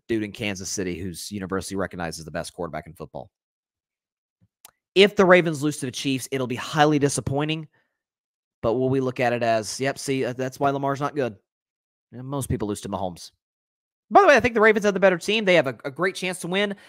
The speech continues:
Uh, what are they favored by against Kansas City? What do we got? Uh, three and a half. Okay, that feels reasonable. That, that feels like a perfectly reasonable line. Uh,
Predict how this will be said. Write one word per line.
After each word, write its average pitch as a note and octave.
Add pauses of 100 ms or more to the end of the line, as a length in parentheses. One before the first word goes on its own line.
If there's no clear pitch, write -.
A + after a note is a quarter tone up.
(140)
Uh, A3
what E4
are D4+
they A3+
favored E3
by C3+
against A#2+
Kansas G#2
City? G2
What C#3+
do F#3+
we E3
got? G2 (560)
Uh, D3+
three D4
and B3+
a -
half. C#3
Okay, B3+
that B3+
feels B3+
reasonable. G#3+
That, B3+
that B3
feels G#3+
like F3+
a D3+
perfectly A#3
reasonable G#3+
line. D#3+ (880)
Uh, D3